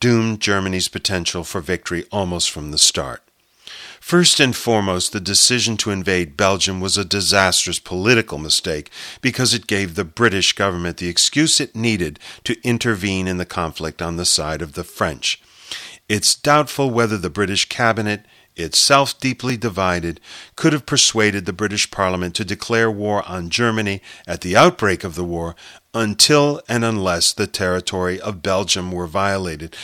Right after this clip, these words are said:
and which, by treaty, Britain was bound to uphold. While Britain's military contribution in the early going of the war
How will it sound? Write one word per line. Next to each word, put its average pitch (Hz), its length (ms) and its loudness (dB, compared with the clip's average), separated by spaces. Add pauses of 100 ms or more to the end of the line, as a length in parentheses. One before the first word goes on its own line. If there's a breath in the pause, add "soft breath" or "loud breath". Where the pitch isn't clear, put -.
(100)
and 123 220 0
which, 151 480 4
by 87 180 0
treaty, 101 580 2 (220 soft breath)
Britain 98 560 2
was 87 160 -4
bound 80 520 -2
to 85 120 -6
uphold. 76 560 -4 (800 loud breath)
While 101 200 2
Britain's 135 440 2
military 135 540 4
contribution 101 760 -2
in 92 120 -2
the 95 140 -2
early 104 260 2
going 120 340 2
of 98 120 -4
the 92 100 -4
war 87 260 -4